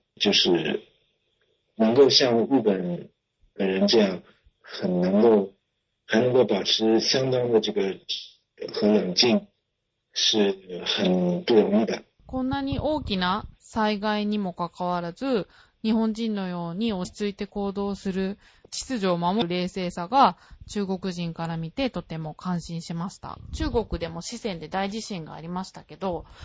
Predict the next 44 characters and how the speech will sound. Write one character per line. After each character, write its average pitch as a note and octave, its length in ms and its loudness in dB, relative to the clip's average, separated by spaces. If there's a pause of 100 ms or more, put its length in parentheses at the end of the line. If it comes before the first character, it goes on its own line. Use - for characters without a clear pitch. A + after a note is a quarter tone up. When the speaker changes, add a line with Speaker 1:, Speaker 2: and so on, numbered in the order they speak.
(280)
Speaker 2:
今 F4+ 240 0
の F#3+ 160 -2
日 E3+ 160 -4
本 F#3 200 -6
地 F#3 140 -6
震 F#3+ 300 -8
と G#3 420 0 (100)
何 G3+ 260 -6
か - 160 -6
大 G#3 200 -2
き E3 140 -16
な D#3+ 120 -12
違 E3 420 -10
い - 20 -10
を D#3+ 80 -12
感 F3+ 240 -6
じ E3 140 -8
る E3 80 -12
こ E3+ 140 -14
と D3+ 140 -14
は C#3+ 100 -12
あ D3+ 40 -12
り E3 80 -16
ま F3 220 -8
す - 120 -20
か？ - 240 -18 (1160)
Speaker 1:
它 C3+ 320 0
有， G#2+ 420 6
有， F2+ 760 0
这 C#3 320 4 (180)
区 - 200 0
别 F#2+ 200 4
就 A2 140 0
是， G#2 460 4
最 B2 280 6
重 C3 160 2
要 A2+ 200 6
的 G#2 140 6
就 G2+ 220 -4
是 - 600 -4
在 A2+ 200 4
媒 A2 240 6
体 G#2+ 240 2
的 F2+ 360 2